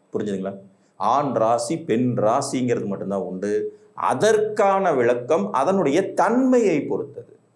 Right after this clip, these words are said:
ஒரு விஷயத்தை பொறுமையாக யோசித்து, சாதித்து, தன்னகப்படுத்தி கொள்ளும் தன்மை பெண் ராசிகளுக்கு உண்டு. நிதானத்தின் போக்கு. எதிலும் ஒரு அவசரத்தனமும், வேகமும், ஒரு புத்திசாலித்தனம் பின்னாடி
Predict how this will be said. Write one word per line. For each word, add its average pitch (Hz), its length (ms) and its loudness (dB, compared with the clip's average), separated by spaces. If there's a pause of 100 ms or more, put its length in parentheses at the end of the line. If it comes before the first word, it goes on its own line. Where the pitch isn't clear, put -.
(360)
ஒரு 110 180 2
விஷயத்தை 196 440 2 (160)
பொறுமையாக 160 680 2 (720)
யோசித்து, 170 600 2 (520)
சாதித்து, 196 720 2 (340)
தன்னகப்படுத்தி 208 800 2
கொள்ளும் 156 360 2
தன்மை 190 300 2
பெண் 196 220 4
ராசிகளுக்கு 120 480 0
உண்டு. - 160 -8 (840)
நிதானத்தின் 180 800 2
போக்கு. 107 300 -2 (500)
எதிலும் 262 360 2
ஒரு 185 140 4
அவசரத்தனமும், 170 800 0 (240)
வேகமும், 185 580 4 (600)
ஒரு 170 120 4 (160)
புத்திசாலித்தனம் 202 840 2
பின்னாடி 214 400 2